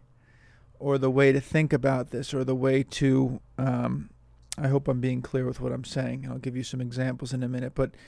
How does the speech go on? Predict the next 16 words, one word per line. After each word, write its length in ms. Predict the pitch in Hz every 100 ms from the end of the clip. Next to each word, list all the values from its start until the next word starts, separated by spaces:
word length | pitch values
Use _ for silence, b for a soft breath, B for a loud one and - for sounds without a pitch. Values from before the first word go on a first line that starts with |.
| B B B B
the 100 | 147
way 220 | 139 151
to 100 | 139
truly 720 | 139 - - 180 185 175 156
say, 460 | 139 - 160 147 139
"We've 380 | 131 151 170 156
figured 580 | - - 156 139 147 147
out 300 | 147 147 -
sustainable 680 | 143 - 147 143 139 139
packaging." 600 | - 147 139 139 - 139
That's 300 | 156 196 214
the 160 | - 147
goal 260 | 165 170 139
of 120 | 131
this 180 | 147 -
podcast. 840 | - 151 147 - - - 143 -